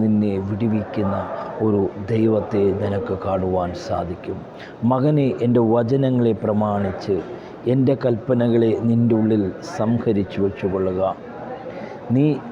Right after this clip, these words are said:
ജീവിച്ചിരിക്കേണ്ടതിന് എൻ്റെ കൽപ്പനകളെയും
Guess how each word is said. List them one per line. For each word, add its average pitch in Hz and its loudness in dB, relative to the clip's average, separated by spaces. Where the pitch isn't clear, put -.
ജീവിച്ചിരിക്കേണ്ടതിന് 120 2
എൻ്റെ 110 4
കൽപ്പനകളെയും 110 2